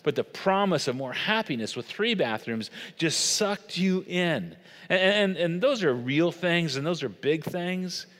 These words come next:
But when you level up to someone that you really care about,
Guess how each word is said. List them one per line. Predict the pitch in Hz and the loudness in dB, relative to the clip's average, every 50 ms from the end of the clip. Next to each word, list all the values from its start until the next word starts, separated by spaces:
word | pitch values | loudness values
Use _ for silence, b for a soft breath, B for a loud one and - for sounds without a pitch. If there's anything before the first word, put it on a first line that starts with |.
| b b b b b b b | b b b b b b b
But | - 131 - - | -4 -4 -4 -2
when | 143 147 143 | -2 0 0
you | 151 190 233 233 214 | 2 0 0 -2 -2
level | 190 185 185 185 185 170 170 170 147 147 | -2 2 2 4 2 2 0 0 2 4
up | 139 135 120 92 - - - - - - _ _ _ _ _ _ _ b b b b - | 4 4 2 0 -4 -10 -18 -20 -20 -20 _ _ _ _ _ _ _ b b b b -6
to | 123 | -2
someone | - - - 190 185 175 160 143 135 | 0 2 4 4 4 4 2 0 -2
that | 113 107 92 - - - 127 | -2 -4 -6 -10 -14 -6 -2
you | 175 226 208 | 0 2 4
really | 175 156 123 110 107 | 4 4 2 2 0
care | - - 127 110 101 95 | -2 -2 -2 0 0 0
about, | 85 85 87 - - - | -2 -4 -8 -12 -14 -16